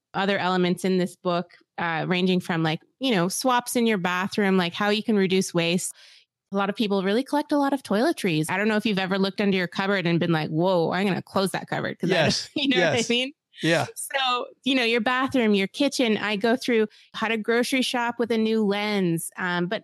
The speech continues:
Speaker 1: it's not about being perfect, of course. And then also detoxifying your whole home, because indoor air pollution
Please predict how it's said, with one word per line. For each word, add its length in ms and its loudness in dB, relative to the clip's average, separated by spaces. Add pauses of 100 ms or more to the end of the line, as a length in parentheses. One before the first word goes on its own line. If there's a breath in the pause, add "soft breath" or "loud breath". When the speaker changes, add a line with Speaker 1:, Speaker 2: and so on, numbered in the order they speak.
Speaker 1:
it's 180 -4
not 180 0
about 200 0
being 180 4
perfect, 420 -2
of 120 -6
course. 380 -2
And 120 2
then 100 0
also 360 2
detoxifying 1120 -2
your 180 0
whole 260 0
home, 360 0
because 280 -2
indoor 300 0
air 140 0
pollution 600 0